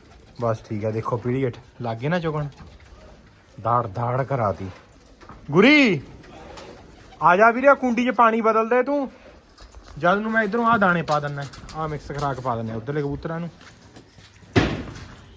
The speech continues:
ਤੇ ਆਹ ਪੱਤੇ ਜਿਹੇ ਰਹਿ ਗਏ ਬਸ ਚੱਕਣ ਦੇ, ਇਹਨਾਂ ਨੂੰ ਵੀ ਪਾ ਦਈਏ। ਫਿਰ ਆਏ ਆ ਹੁਣ ਇੱਥੋਂ,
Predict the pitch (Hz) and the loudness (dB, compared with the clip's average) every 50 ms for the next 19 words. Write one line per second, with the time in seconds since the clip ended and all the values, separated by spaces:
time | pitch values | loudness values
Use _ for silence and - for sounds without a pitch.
0 | - - - - - 143 160 170 160 165 160 - 170 156 147 - 131 120 113 143 | -16 -14 -14 -10 -4 -2 -2 -2 -2 -4 -6 -4 -4 -2 -2 -2 -2 -4 -4 -2
1 | 151 143 131 - - 131 - - 117 110 107 107 104 - - - - - - - | -2 -2 -4 -4 -6 -8 -8 -8 -8 -8 -8 -8 -10 -12 -16 -20 -20 -20 -20 -20
2 | - - - - - - - - - - - - _ _ _ _ _ _ _ - | -20 -20 -20 -20 -20 -20 -20 -20 -20 -20 -20 -20 _ _ _ _ _ _ _ -20
3 | - - - - - - - - _ _ _ _ _ _ _ _ _ 135 135 139 | -20 -20 -20 -20 -20 -20 -20 -20 _ _ _ _ _ _ _ _ _ -6 -4 -2
4 | 151 160 160 135 117 113 - 120 110 107 104 110 107 104 - - - - - - | 0 0 0 0 -2 -4 -6 -6 -6 -6 -6 -8 -10 -10 -12 -14 -18 -20 -20 -20
5 | - - - - - - - - - - - - - - - 170 180 190 180 190 | -18 -18 -18 -18 -18 -18 -18 -20 -20 -20 -20 -20 -16 -4 0 2 4 6 6 6
6 | 202 202 214 208 160 202 208 208 208 202 202 208 220 220 208 | 4 4 4 2 4 4 4 2 2 0 0 2 2 2 2